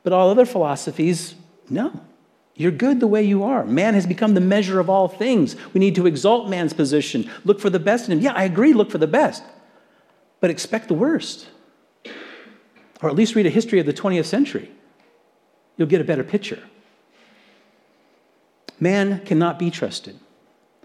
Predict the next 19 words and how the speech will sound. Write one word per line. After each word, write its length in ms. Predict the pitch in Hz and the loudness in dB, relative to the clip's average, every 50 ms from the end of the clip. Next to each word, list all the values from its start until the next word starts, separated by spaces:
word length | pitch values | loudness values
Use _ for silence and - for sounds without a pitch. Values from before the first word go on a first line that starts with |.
| _ _ _ _ _ _ | _ _ _ _ _ _
The 80 | 147 | -6
verse 640 | 131 120 113 143 175 196 202 196 - - - - - - | -6 -4 0 2 4 4 4 2 -2 -8 -10 -10 -12 -10
is 160 | 104 101 - | -8 -6 -4
very 360 | 127 117 139 165 190 190 185 | -4 -2 0 0 2 2 2
clear. 500 | - - 175 165 175 156 120 98 - - - - - - - - - - _ - 123 104 | 2 0 0 2 2 2 0 -2 -6 -16 -20 -20 -20 -20 -20 -20 -20 -20 _ -14 -8 -2
"Be 180 | 160 190 226 | 2 4 6
not 280 | 240 240 220 214 180 165 | 6 6 6 4 0 2
wise 640 | 160 175 185 196 202 208 202 190 180 160 143 - | 2 2 4 4 4 4 6 6 6 4 4 0
in 200 | - - 185 185 | -2 0 2 4
your 180 | 180 170 160 160 | 6 6 6 6
own 220 | 156 147 156 151 | 6 4 4 4
eyes. 420 | - 156 147 143 139 131 127 - - | 2 2 0 0 0 0 -2 -4 -8
Fear 300 | - - 190 202 220 214 | -4 0 2 4 4 6
the 120 | 214 208 | 4 4
Lord 360 | 190 190 190 190 190 190 185 | 4 6 6 6 6 6 4
and 220 | - 151 147 143 - | 2 0 0 0 -2
turn 300 | - - 190 190 190 180 | -2 0 0 2 2 2
from 240 | - 170 156 160 | 2 0 0 2
evil." 560 | 170 190 202 196 151 147 117 98 - - - | 2 2 2 4 4 2 0 0 -4 -14 -20